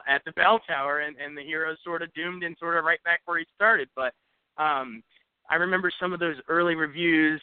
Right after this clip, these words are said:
Well, I don't remember 'em. I wasn't born, but <laughs> I've re-, gone back and read 'em. Um, they said it's a bizarre movie where, um, he's, Jimmy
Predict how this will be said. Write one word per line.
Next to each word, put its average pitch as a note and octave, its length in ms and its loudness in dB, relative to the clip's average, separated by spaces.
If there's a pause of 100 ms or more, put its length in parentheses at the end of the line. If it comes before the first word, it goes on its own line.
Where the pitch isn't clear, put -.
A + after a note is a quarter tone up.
(120)
Well, C3+ 100 6
I B2 60 8
don't C3 160 6
remember G#3+ 340 4
'em. E3 140 0
I - 40 -4
wasn't D#3+ 300 -6
born, G3+ 300 -6
but C#3+ 100 -8
<laughs> - 300 -10
I've F#3 200 0
re-, G#3 160 -8
gone A3 220 2
back F#3+ 200 2
and D3 140 -10
read B3 200 -10
'em. B2+ 100 -18 (480)
Um, D#3 380 -8 (320)
they F3+ 180 -12
said F#3 160 -10 (140)
it's - 180 -20
a - 160 -20
bizarre A#3+ 400 -8
movie A3 640 -8
where, D3+ 480 -4 (320)
um, A#2+ 320 -6
he's, C#3 160 -12 (420)
Jimmy A#3 260 0